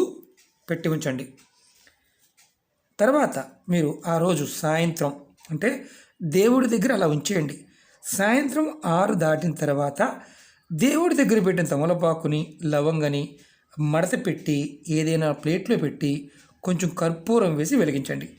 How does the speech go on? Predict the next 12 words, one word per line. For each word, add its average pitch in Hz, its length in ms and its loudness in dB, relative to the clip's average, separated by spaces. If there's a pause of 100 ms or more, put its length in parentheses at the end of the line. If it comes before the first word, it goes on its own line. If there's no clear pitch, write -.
(640)
ఈ 220 120 2 (140)
ఉగాది 277 300 4
రోజు 233 260 2
చేస్తే 151 340 -2 (600)
త్వరగా 160 360 0
ఫలితం 143 300 -4
వస్తుంది. - 320 -12 (760)
అలాగే 214 340 2 (380)
మీరు 190 160 2
దీన్ని 165 260 0 (140)
ప్రతి 165 240 -2
శుక్రవారము 196 800 0